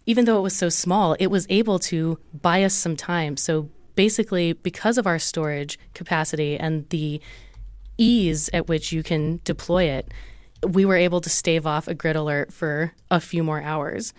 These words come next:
So storage also is going to be readily deployable when you need it. So we really need a lot more storage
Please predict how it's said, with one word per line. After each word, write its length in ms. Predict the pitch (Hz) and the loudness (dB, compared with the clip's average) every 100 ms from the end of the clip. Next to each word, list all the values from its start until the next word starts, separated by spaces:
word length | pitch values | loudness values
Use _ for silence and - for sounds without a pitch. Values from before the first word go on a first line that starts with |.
| - - - | -18 -20 -10
So 160 | - 196 | 0 0
storage 440 | - 202 208 180 - | 2 2 2 0 0
also 440 | 185 - 165 160 | 0 2 2 2
is 180 | 180 160 | 0 -2
going 360 | 170 156 156 | -2 0 -2
to 420 | 156 160 143 151 208 - - - _ _ | -2 -2 -2 -4 -6 -10 -20 -20 _ _
be 300 | 196 175 165 | 0 2 0
readily 440 | 160 165 165 165 | 2 2 2 2
deployable 760 | 160 156 - 156 156 147 143 160 - - | 0 -2 -2 0 0 -2 -2 -4 -8 -8
when 220 | 175 170 | 0 2
you 120 | 165 160 | 2 0
need 180 | 160 | 0
it. 180 | 139 - | -2 -2
So 460 | - 175 156 147 151 - | 0 0 0 -2 -6 -6
we 100 | 175 | -4
really 240 | 160 175 165 | -2 0 0
need 340 | 160 156 196 - - _ - - | 0 0 -2 -6 -16 _ -20 -10
a 80 | - | -4
lot 140 | 170 170 | -2 -2
more 100 | 165 | -4
storage 480 | - 185 151 147 | -2 0 -2 -4